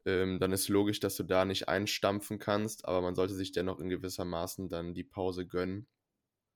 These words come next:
ähm, und da einfach ein bisschen tapern, beziehungsweise einfach reduzieren.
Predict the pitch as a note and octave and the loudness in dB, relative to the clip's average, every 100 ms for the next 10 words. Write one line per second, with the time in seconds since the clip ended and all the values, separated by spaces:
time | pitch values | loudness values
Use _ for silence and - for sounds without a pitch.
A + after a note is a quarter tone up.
0 | _ _ - F2+ F2+ F2 F2 E2 D#2+ D#2+ | _ _ -8 -6 -4 -4 -6 -4 -2 -4
1 | F2 F2+ E2+ F2 - F2 - F2 F2 F#2+ | -4 -6 -6 -10 -10 -8 -4 -4 -2 -4
2 | F2 - - F2+ E2+ E2 A1+ E2 - F2+ | -4 -8 -8 -8 -6 -8 -8 -8 -4 -6
3 | - - - - - - - - F#2+ F#2+ | -6 -16 -16 -14 -12 -14 -8 0 2 2
4 | - - F#2+ F2 | 0 0 2 2